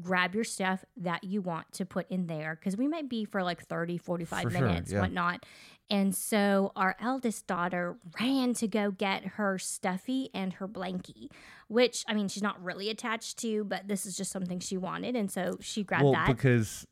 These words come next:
Speaker 2: her stuffy and her blankie are actually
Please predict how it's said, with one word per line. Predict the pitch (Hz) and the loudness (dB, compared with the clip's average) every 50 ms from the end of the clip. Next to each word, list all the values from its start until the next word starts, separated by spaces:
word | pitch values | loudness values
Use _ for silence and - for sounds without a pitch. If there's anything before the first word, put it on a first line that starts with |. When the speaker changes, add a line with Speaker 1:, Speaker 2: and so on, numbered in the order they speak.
| _ _ - | _ _ -10
Speaker 2:
her | - 85 117 117 113 113 110 | -6 0 2 4 4 4 4
stuffy | - - - - 104 101 - - 113 107 101 - | 2 -2 0 2 2 2 4 2 0 0 2 2
and | 87 95 95 | 2 4 4
her | 104 101 90 | 4 4 4
blankie | - 92 87 92 90 - 92 92 | 4 2 2 2 2 0 0 2
are | 90 80 | 2 2
actually | 64 85 - - - - 92 90 85 82 82 80 82 | 2 0 -2 -2 -4 -2 0 2 2 2 2 0 -2